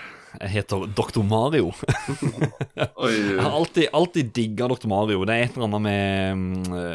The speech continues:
Speaker 1: eh, du kan jo, du, ja, du kan, du kan jo endre fargene på karakterene. Det kan jo, kan jo nevnes. Så, eh, ved å teppe på Y- eller X-knappen når du har valgt karakteren, så kan du få andre farger,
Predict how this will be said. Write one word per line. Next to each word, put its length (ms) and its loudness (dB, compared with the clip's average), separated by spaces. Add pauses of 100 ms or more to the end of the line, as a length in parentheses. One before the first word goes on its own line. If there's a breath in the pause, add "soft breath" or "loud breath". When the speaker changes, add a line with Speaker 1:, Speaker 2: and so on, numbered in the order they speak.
Speaker 1:
eh, 60 -10 (680 loud breath)
du 80 -4
kan 220 0
jo, 300 4
du, 180 2
ja, 160 0
du 100 0
kan, 300 0
du 160 -4
kan 160 0
jo 80 -2
endre 260 2
fargene 600 0 (120)
på 220 -2
karakterene. 640 -6 (180)
Det 320 0
kan 140 0
jo, 320 -2
kan 100 0
jo 80 0
nevnes. 540 -2 (100)
Så, 160 0 (240)
eh, 480 0
ved 80 0
å 100 2
teppe 300 -4
på 220 2
Y- 240 0
eller 180 -2
X-knappen 480 -6
når 80 0
du 80 2
har 80 0
valgt 180 -2
karakteren, 460 0
så 180 0
kan 140 -4
du 80 -6
få 140 -2
andre 320 -4 (340 loud breath)
farger, 480 0